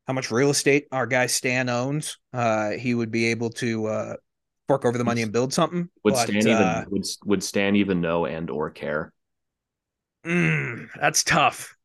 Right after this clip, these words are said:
Speaker 1: Like, Stan, like, for him, probably, like, a hundred million dollars going out of his bank account is like a dollar.
Speaker 2: Yeah, it would, he
Speaker 1: For
Speaker 2: wouldn't even
Speaker 1: us.
Speaker 2: notice.
Speaker 1: <laughs> Yeah, he wouldn't even notice. So it's
Speaker 2: Yeah,
Speaker 1: like,
Speaker 2: like,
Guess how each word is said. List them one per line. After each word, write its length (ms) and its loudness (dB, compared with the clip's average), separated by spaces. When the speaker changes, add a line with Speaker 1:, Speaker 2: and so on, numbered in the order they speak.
Speaker 1:
Like, 340 2
Stan, 600 6
like, 260 -2
for 160 4
him, 360 2
probably, 280 8
like, 340 2
a 60 -4
hundred 360 -6
million 220 -2
dollars 320 4
going 180 -2
out 80 0
of 60 -2
his 100 -10
bank 240 -6
account 280 0
is 100 -2
like 140 0
a 40 -6
dollar. 500 -4
Speaker 2:
Yeah, 180 -4
it 80 0
would, 220 6
he 120 2
Speaker 1:
For 40 8
Speaker 2:
wouldn't 180 8
even 80 4
Speaker 1:
us. 220 -4
Speaker 2:
notice. 480 -8
Speaker 1:
<laughs> 60 -20
Yeah, 160 4
he 120 2
wouldn't 280 4
even 180 4
notice. 360 2
So 160 -2
it's 160 2
Speaker 2:
Yeah, 100 8
Speaker 1:
like, 100 4
Speaker 2:
like, 160 -2